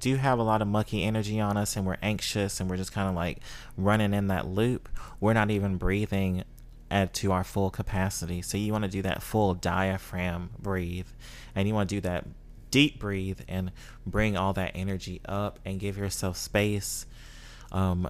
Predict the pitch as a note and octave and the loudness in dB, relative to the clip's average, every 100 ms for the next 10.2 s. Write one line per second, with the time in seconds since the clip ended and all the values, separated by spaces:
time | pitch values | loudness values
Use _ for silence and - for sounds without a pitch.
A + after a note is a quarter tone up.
0 | - G2 - A2+ - F#2+ F#2 - G#2 G2 | -2 -2 2 2 2 -2 -4 -2 2 2
1 | F#2+ F#2 F#2+ F#2+ F#2 G#2 F#2 - A2 A#2 | 2 0 0 0 0 0 -2 0 0 2
2 | G#2+ G2 F#2+ - F#2+ F#2 A2+ G2+ F#2+ F#2+ | 0 0 0 -2 -2 0 0 0 0 -2
3 | G2 F#2+ - - G#2 G#2 - - G#2 G#2 | -2 -2 -4 0 0 0 -4 -8 -2 -2
4 | - A2 G#2 - G#2 G2+ - - - A2 | 2 0 0 -2 0 0 -4 -8 -6 -2
5 | G2+ F#2+ G2+ G#2 - G2 F2+ - A2+ B2 | -2 -2 0 -2 0 0 0 -4 -2 0
6 | B2 - A2+ A2+ A2+ A2+ - - - - | -2 -2 -4 -2 -4 -6 -10 -18 -18 -18
7 | - - - - - - - - - - | -18 -18 -18 -18 -18 -20 -20 -20 -18 -18
8 | - - - - - - G#2 F#2 F#2+ - | -18 -18 -18 -18 -10 0 2 2 -2 2
9 | A2+ A2+ A2 G#2 G#2+ G2 G2 F#2+ F#2+ - | 2 4 0 -2 -2 -2 -2 -2 -4 -2
10 | F#2+ F#2 | -2 -2